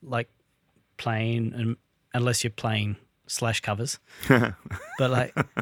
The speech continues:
Speaker 1: it's, um, <laughs> uh, unless you're playing that kind of straight ahead rock and roll kind of thing, it's, uh, it might not be for everyday use, but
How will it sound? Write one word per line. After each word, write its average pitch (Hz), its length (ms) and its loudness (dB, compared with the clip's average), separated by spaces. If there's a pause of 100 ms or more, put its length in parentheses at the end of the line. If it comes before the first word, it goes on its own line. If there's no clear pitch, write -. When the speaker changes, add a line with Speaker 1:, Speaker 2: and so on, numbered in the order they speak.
(160)
Speaker 1:
it's, 156 220 -2
um, 139 260 4 (180)
<laughs> - 180 -14 (1600)
uh, 120 280 0
unless 147 220 6
you're 139 80 6
playing 123 280 4
that 123 140 2 (200)
kind 113 160 0
of 104 100 -4 (560)
straight 123 340 4
ahead 110 220 0
rock 110 180 -2
and 107 80 0
roll 113 300 0
kind 101 140 -4
of 98 80 -8
thing, 101 220 -8 (1120)
it's, 127 340 2
uh, 135 300 6
it - 40 -4
might 165 180 8
not 170 120 4
be 143 180 0 (100)
for - 180 -4
everyday 127 360 2
use, 120 240 2
but 113 160 -8